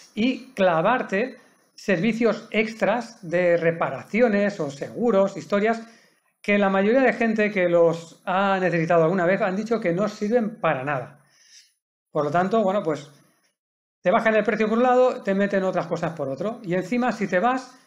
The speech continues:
entonces ahí sí que te pueden cobrar porque has firmado un papel que dice que esos servicios de mantenimiento y de reparaciones son de doce meses. Ojo con esto, intentando firmarlos. Luego, algunas lo que ofrecen es combinar diferentes servicios como luz y gas,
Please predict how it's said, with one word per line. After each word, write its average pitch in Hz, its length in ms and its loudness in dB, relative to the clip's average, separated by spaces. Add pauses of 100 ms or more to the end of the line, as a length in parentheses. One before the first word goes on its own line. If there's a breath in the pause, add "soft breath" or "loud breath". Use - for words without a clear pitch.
(240 soft breath)
entonces 220 400 0
ahí 220 120 2
sí 220 160 -4
que 214 80 -4
te 190 160 0
pueden 190 320 -2
cobrar 190 400 0
porque 170 600 2
has 165 140 -4
firmado 196 380 -2
un 190 80 -2
papel 196 280 0
que 175 120 -2
dice 208 260 -4
que 220 300 -4 (440 loud breath)
esos 202 220 -4
servicios 196 420 0
de 202 100 0
mantenimiento 196 840 -2
y 190 40 -2
de 175 60 -2
reparaciones 175 800 -2 (220 loud breath)
son 226 280 0
de 208 100 2
doce 196 380 2
meses. - 520 -10 (680 loud breath)
Ojo 214 320 2
con 165 160 2
esto, 135 280 -6
intentando 180 460 -2
firmarlos. 135 580 -8 (760 soft breath)
Luego, 233 260 4
algunas 254 380 4
lo 226 100 0
que 220 80 0
ofrecen 247 360 0
es 262 140 -2
combinar 196 480 0
diferentes 185 400 -4
servicios 180 360 -2
como 165 260 -2
luz 220 200 0
y 180 60 0
gas, - 400 -8